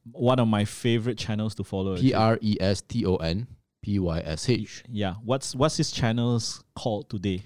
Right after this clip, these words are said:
Speaker 2: It's called Preston Pysh, I believe, today.
Speaker 1: Yeah.
Speaker 2: But he runs a podcast called The
Speaker 1: Investors
Speaker 2: Investors
Speaker 1: Podcast.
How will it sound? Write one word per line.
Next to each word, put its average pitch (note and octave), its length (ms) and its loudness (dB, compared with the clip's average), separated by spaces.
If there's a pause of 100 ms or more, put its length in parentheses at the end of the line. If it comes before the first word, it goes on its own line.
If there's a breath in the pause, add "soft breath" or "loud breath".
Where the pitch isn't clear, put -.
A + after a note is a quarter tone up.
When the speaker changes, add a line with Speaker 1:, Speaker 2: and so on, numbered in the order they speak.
Speaker 2:
It's C3 140 2
called A3 240 6
Preston C3+ 440 4
Pysh, - 280 2
I F#2 100 4
believe, E2+ 360 0
today. F#2 160 2
Speaker 1:
Yeah. F#2+ 160 4 (160)
Speaker 2:
But A2+ 240 0
he A2+ 220 6
runs D3 340 6
a G2+ 100 4
podcast A#2 420 0
called A#2 140 2
The F#2+ 120 0
Speaker 1:
Investors F#2+ 560 2
Speaker 2:
Investors F#2+ 200 0
Speaker 1:
Podcast. G#2 500 -4